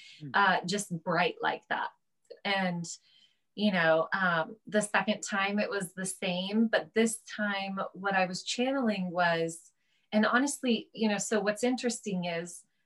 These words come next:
Speaker 2: I've learned a lot about channeling since then, because, um, when I went into these spaces, what we don't realize is that we're thinking of our words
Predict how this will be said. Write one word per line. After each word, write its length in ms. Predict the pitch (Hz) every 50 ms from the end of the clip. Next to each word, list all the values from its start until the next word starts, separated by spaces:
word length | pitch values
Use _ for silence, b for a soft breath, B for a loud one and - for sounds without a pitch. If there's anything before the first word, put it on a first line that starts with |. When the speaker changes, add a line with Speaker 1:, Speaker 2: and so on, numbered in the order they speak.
| _ -
Speaker 2:
I've 180 | 196 202 185
learned 300 | - 214 220 226 226 226
a 80 | 233 220
lot 400 | 208 190 180 175 170 170 - - - -
about 640 | - 185 165 - 175 165 165 165 160 160 - - - - - - _ _ -
channeling 520 | - - 196 185 180 180 165 160 160 165
since 460 | 160 - - - 170 165 165 165 - -
then, 380 | - 160 147 - - - - - _ b b b b b b b - -
because, 680 | - 214 196 - - 220 196 185 175 165 165 - - _ -
um, 580 | 190 190 185 180 170 165 160 - - - - - _ _ b b b b b b
when 160 | - 208 214
I 120 | 196 196 190
went 180 | 196 220 233 254
into 240 | 247 233 226 -
these 280 | 190 202 196 185 190 -
spaces, 840 | - - 240 285 320 311 - - 214 175 170 165 160 165 - - _ _ _ _ _ _ _ _ _ _ _ _ _ _ _ _ _ - - - - _ _ _ B 185 B B B B
what 260 | 247 208 240 233 -
we 80 | 254 247
don't 240 | 226 277 320 320 -
realize 420 | 247 240 233 233 220 208 - 185
is 140 | 202 196 175
that 160 | 185 190 -
we're 160 | 190 190 175 - _ _ _ -
thinking 440 | 226 220 220 220 - 233 214 208
of 120 | 202 190 190
our 180 | 180 170 165
words 680 | 156 156 160 160 165 165 175 180 190 196 202 - - -